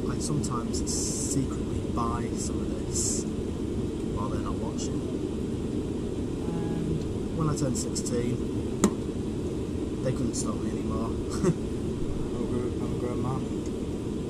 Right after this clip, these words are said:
I don't drink it every day. I, I, I, I drink at least one can a day or two,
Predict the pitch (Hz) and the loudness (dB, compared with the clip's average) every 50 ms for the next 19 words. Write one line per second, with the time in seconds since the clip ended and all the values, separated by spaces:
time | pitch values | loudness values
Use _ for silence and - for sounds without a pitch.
0 | 160 - - - - - - - - - - - - - - - - - - - | -2 -2 -2 -2 -2 -2 -2 -2 -2 -2 -2 -2 -2 -2 -2 -2 -2 -2 -2 -2
1 | - - - - - - - 185 190 165 - 143 135 - - - - - - - | -2 -2 -2 -2 0 0 0 0 2 2 2 2 2 0 0 -2 -2 -2 0 0
2 | 101 - - 95 - - - - - - - - - - - - - - - - | 0 0 0 0 0 0 0 0 0 0 -2 0 -2 -2 -2 -2 -2 -2 -2 -2
3 | - - - - - - - - - - - - - - - - - - - 127 | -2 -2 0 0 0 0 0 -2 -2 0 0 0 0 0 0 0 0 0 0 2
4 | 135 139 127 - - 107 - 117 117 123 - - - - 117 113 110 - - 107 | 2 2 2 2 0 0 0 0 0 0 0 0 0 0 0 0 0 0 0 0
5 | 107 - - - - - - - - - - - - - - - - - - - | 0 0 0 0 0 0 0 0 0 0 0 0 0 0 0 0 0 0 0 0
6 | - - | 0 0